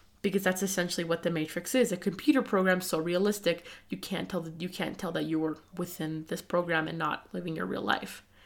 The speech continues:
Exactly, right? But, you know, I, I saw it and I was amazed, and it was truly, truly impressive. Um,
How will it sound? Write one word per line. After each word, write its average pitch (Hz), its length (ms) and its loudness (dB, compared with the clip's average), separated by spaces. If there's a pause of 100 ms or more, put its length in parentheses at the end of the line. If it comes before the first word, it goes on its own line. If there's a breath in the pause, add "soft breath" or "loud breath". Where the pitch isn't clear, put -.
(300 soft breath)
Exactly, 175 640 -6
right? 185 280 0 (760 loud breath)
But, 185 440 2 (1200)
you 202 120 -2
know, 147 280 -2
I, 185 360 4
I 190 100 0
saw 240 480 4
it - 160 4
and 185 380 2
I 180 140 4
was 180 280 2
amazed, 233 640 6
and 190 120 2
it 185 100 2
was 180 300 -2 (120)
truly, 277 440 2 (100)
truly 220 420 2
impressive. 190 580 -2 (440 soft breath)
Um, 180 280 0